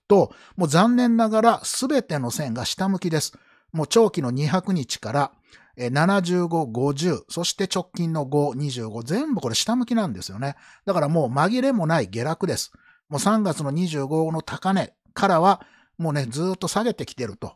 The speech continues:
だからどっかで反転ブレイクして止まらないと、なかなかね、レンジに戻ったとも言えないぐらいの、まだ弱い形だっていうふうに見ておく必要があります。だからまあやっぱりね、この二万六千っていうこの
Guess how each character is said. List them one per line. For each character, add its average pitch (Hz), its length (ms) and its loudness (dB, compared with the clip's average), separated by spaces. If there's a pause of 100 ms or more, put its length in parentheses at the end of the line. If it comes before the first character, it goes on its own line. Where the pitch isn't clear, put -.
(140)
だ 151 80 -2
か 139 80 -2
ら 135 60 -2
ど 196 140 4
っ - 140 -6
か 202 140 -2
で 220 60 2
反 180 240 0
転 170 280 -4
ブ 151 120 -2
レ 202 100 0
イ 175 60 -4
ク - 120 -10
し - 80 -4
て - 100 -8
止 - 160 -6
ま 196 120 2
ら 208 120 0
な 208 140 0
い 196 80 -2
と、 - 340 6 (420)
な 165 160 2
か 240 60 6
な 220 100 6
か 214 80 2
ね、 170 100 2
レ 165 160 4
ン 233 100 6
ジ 220 140 2
に 220 80 4
戻 202 260 4
っ 240 40 -4
た - 320 -4 (180)
と 285 100 4
も 220 240 0
言 160 200 0
え 165 40 2
な 156 140 2
い 151 100 -2
ぐ 151 140 -2
ら 160 120 4
い 175 60 0
の、 220 160 4
ま 196 180 0
だ 247 120 -2
弱 175 280 4
い 190 60 -4
形 143 380 -6
だ 151 100 -4
っ - 120 -10
て 143 100 -6
い 156 60 -2
う 180 40 -2
ふ 233 100 0
う 220 60 2
に 165 100 0
見 156 120 -2
て 151 120 -4
お 123 80 -2
く - 80 -20
必 - 260 -12
要 147 140 -4
が 208 180 -2 (340)
あ - 80 -6
り 123 100 -2
ま 113 100 -4
す。 - 120 -6 (440)
だ 233 100 8
か 233 60 8
ら 185 80 8
ま 190 100 8
あ - 40 10
や 156 40 8
っ - 20 -4
ぱ 226 80 4
り 185 80 6
ね、 160 80 2
こ 156 120 0
の 143 60 0
二 147 200 4
万 277 240 2
六 165 180 2
千 180 220 0
っ - 20 -14
て - 100 -6
い - 20 0
う 175 80 -2
こ 165 120 -2
の - 220 -2